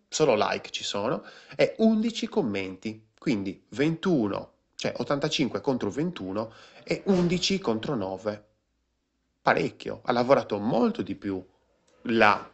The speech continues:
seconda, quindi quella di destra. Perché? Perché secondo, cioè, perché qua poi ogni tanto,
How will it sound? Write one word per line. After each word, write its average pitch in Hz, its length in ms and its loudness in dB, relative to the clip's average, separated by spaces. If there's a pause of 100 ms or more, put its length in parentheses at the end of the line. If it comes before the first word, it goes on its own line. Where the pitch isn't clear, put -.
seconda, 95 800 0
quindi 98 300 -4
quella 101 240 -4
di 101 100 -4
destra. 95 640 -6 (880)
Perché? - 800 -2 (840)
Perché 269 380 6
secondo, 120 580 0
cioè, 156 160 4
perché - 240 -2
qua 139 200 6
poi 131 140 0
ogni 113 460 -2
tanto, 123 400 -2